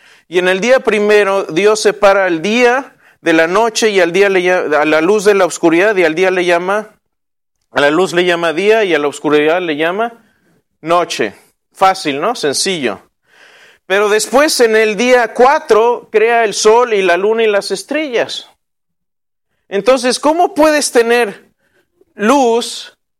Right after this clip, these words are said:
y día y noche, pero todavía el sol no está creado? ¿Por qué? Porque sabemos, o sea, hemos estado en el espacio y sabemos que la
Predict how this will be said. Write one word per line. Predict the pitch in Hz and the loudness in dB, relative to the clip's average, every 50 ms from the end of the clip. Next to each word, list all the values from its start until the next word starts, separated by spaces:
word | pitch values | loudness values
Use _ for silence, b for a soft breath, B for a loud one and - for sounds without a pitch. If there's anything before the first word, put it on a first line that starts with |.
| _ _ _ _ _ _ _ _ _ _ _ _ _ | _ _ _ _ _ _ _ _ _ _ _ _ _
y | - 190 202 202 190 | -8 -4 -4 -4 -4
día | - 160 160 214 233 247 254 254 226 | -4 -2 -2 0 2 2 2 2 2
y | 214 214 | 2 0
noche, | 202 202 233 262 269 247 247 - 202 185 202 190 175 - _ _ _ _ - | -2 -2 -2 -2 -2 -2 -2 0 2 2 2 0 -2 -8 _ _ _ _ -4
pero | 175 165 165 170 165 165 165 - - - _ _ _ _ _ _ _ _ _ _ _ | -2 0 0 2 0 0 -2 -4 -8 -14 _ _ _ _ _ _ _ _ _ _ _
todavía | 214 214 233 233 214 226 226 | 0 0 0 2 2 2 0
el | 220 214 | 0 0
sol | - - 220 220 220 208 | 2 2 2 2 2 0
no | 208 214 | -2 -4
está | 208 - - 220 214 | -2 0 0 -2 0
creado? | 214 240 233 262 294 311 277 220 175 151 | 0 0 0 2 2 2 0 0 -2 0
¿Por | 175 180 170 - | 0 -2 0 2
qué? | - 220 208 | 2 2 2
Porque | 208 - 175 165 160 - 175 | 2 0 -2 -2 -2 -2 -4
sabemos, | 160 - 190 185 196 214 247 277 277 240 180 170 180 202 190 - - - - _ b b b b b b | -2 0 0 0 0 0 -2 -4 -4 -4 -2 -2 -2 -2 -4 -6 -10 -12 -14 _ b b b b b b
o | b - | b -2
sea, | 143 208 208 | 0 2 2
hemos | 226 240 254 247 - 214 | 2 2 0 0 0 0
estado | 185 180 - - 247 254 262 247 247 233 | -2 -2 -2 0 2 2 2 2 0 0
en | 220 208 | 0 0
el | 190 180 | 0 0
espacio | 175 170 - - - 220 226 233 - - 202 | -2 -4 -2 0 2 2 2 0 -2 -4 -4
y | 185 | -2
sabemos | - - 165 170 180 196 202 190 185 190 196 - - | 0 0 0 0 0 0 -2 -2 -2 -4 -6 -6 -4
que | - 160 151 | -4 -2 0
la | 147 139 | 0 0